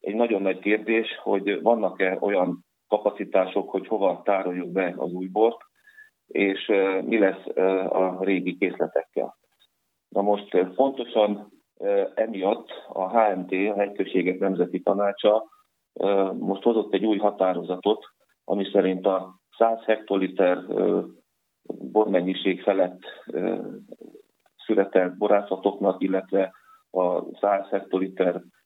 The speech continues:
ö, ö, borkészlet felett rendelkező borászatoknak, ö, minden hónap végén készletjelentést kell leadniuk, pontosan azért, hogy a H M T meg tudja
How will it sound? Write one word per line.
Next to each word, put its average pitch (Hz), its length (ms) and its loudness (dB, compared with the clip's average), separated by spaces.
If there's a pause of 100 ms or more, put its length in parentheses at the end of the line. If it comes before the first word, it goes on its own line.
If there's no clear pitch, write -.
ö, 90 280 -2 (160)
ö, 82 260 -2 (640)
borkészlet 95 720 0 (100)
felett 92 360 0
rendelkező 92 640 -2
borászatoknak, 98 840 0 (640)
ö, 95 360 0 (180)
minden 117 460 0
hónap 101 360 2
végén 95 560 0
készletjelentést 92 1000 0
kell 87 280 -2
leadniuk, 90 680 0 (380)
pontosan 107 440 0
azért, 110 380 2
hogy 101 180 -6
a 95 240 2
H 101 220 2
M 92 60 -6
T 98 120 -4
meg 104 220 0
tudja 90 560 -2